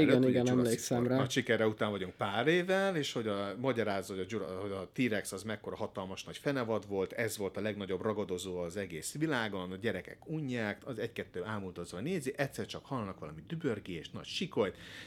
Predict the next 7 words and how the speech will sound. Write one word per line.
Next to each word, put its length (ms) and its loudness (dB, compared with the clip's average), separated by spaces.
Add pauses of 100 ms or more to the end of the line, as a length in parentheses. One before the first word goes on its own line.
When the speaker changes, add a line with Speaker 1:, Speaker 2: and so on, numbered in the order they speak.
(120)
Speaker 2:
és 240 -4
egy 120 -6 (580)
orbitálisan 840 2
hatalmas 600 -2
nagy 200 -8 (100)
gyíkláb 560 -6
jön, 400 0